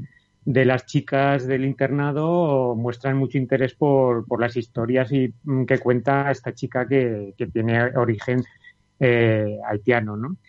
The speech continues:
Eh, así la película, como tú bien dices, combina el, el pasado y el presente y cuenta dos historias que, bueno, son más o menos interesantes,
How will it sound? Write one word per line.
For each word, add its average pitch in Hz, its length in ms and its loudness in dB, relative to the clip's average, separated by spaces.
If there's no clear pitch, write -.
Eh, 120 500 2
así 123 240 -4
la 135 140 -2
película, 143 320 2
como 135 200 -2
tú 135 100 -2
bien 135 140 -2
dices, 160 280 0
combina 131 380 -2
el, 139 300 2
el 139 240 -2
pasado 143 320 0
y 143 40 4
el 143 100 2
presente 165 580 0
y 180 60 4
cuenta 135 300 2
dos 135 180 0
historias 143 600 0
que, 127 240 0
bueno, 139 320 2
son 127 220 -4
más 127 220 -2
o - 20 -2
menos 131 320 -2
interesantes, 135 840 0